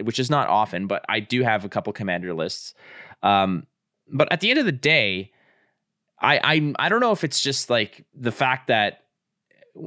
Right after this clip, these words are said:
you know, getting into a Commander match, I know what to expect. It's gonna be a lot of fireworks. It's gonna be a lot of headbutts, headbutting and politicking, which I enjoy. But in U P F, it's kinda like,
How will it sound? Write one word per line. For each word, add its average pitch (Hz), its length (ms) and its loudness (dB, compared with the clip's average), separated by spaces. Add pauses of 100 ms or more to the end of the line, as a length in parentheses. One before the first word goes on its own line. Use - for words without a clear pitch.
you 127 140 0
know, 110 100 0
getting 147 340 0
into 131 260 -2
a 117 60 2
Commander 123 440 0
match, 98 380 -2
I 117 100 -2
know 117 160 0
what 131 160 0
to 120 140 0
expect. - 520 0
It's 101 140 -8
gonna 107 200 -2
be 104 100 -2
a 104 60 -2
lot 107 240 2
of 107 60 -2
fireworks. 101 600 -2
It's - 120 -8
gonna 104 140 -2
be 101 60 0
a 98 80 0
lot 104 240 2
of 95 280 -4 (380)
headbutts, 104 680 0
headbutting 104 560 -2
and 95 160 -8
politicking, 101 600 -2
which 101 180 -4
I 92 120 2
enjoy. 104 520 -2 (320)
But 165 100 2
in 180 100 2
U 220 120 2
P 208 180 -2
F, 165 160 2
it's 131 120 -4
kinda 147 280 0
like, 113 300 -2